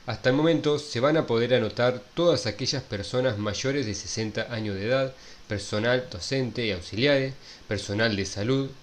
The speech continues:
personal de seguridad y todas las personas de entre dieciocho y cincuenta y nueve años de edad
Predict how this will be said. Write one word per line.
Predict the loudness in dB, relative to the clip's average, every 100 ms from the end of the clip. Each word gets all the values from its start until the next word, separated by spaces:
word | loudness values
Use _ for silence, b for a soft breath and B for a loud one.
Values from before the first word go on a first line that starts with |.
| B B B
personal | 0 0 0 2 2 2
de | 0
seguridad | 0 0 2 2 2 2 -4
y | -8
todas | -4 2 4 4
las | 2
personas | 0 -4 -2 0 2 2
de | 0
entre | -2 -2 -4
dieciocho | -4 -6 -2 -2 0 -4
y |
cincuenta | -6 -8 -6 -6
y | -2
nueve | 2 2 0
años | -2 -2
de | -2
edad | 0 -2